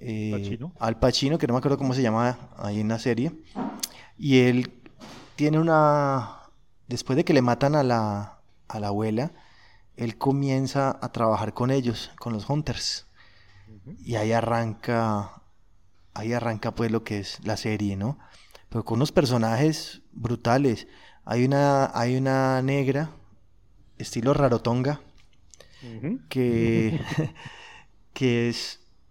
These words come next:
Speaker 1: espectacular, como, o sea, que tiene unas habilidades buenísimas para,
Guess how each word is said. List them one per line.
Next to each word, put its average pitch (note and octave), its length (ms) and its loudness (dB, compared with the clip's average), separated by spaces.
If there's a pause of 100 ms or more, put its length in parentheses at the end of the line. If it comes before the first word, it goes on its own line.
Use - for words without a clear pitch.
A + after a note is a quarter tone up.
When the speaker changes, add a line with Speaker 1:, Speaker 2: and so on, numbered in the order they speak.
(600)
Speaker 1:
espectacular, A#2+ 1120 2 (100)
como, B2 560 2
o A#2 100 -4
sea, A#2 380 2 (420)
que A#2 100 -4
tiene B2 200 -2
unas D3+ 200 4
habilidades B2 840 4
buenísimas B2+ 600 -2
para, A2 360 -6